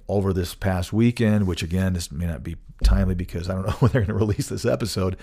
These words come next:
I know it's gonna be a quick release, re-, relatively quick, within a week or so, a week or two, that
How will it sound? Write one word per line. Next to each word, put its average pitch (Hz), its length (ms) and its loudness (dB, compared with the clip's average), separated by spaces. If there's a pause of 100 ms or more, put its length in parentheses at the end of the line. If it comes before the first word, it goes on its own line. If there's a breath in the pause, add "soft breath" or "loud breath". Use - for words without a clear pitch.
(300 loud breath)
I 110 60 2
know 151 100 12
it's 160 120 8
gonna 143 80 4
be 104 80 4
a - 20 0
quick 101 380 4 (140)
release, 85 440 -6 (100)
re-, 107 240 -2
relatively 95 360 -2
quick, 82 160 -8
within 104 160 -2
a 98 60 0
week 107 200 2
or 95 60 -4
so, 85 180 -4
a 82 60 -6
week 101 160 -6
or 87 60 -6
two, 82 300 -4 (800 loud breath)
that 101 360 2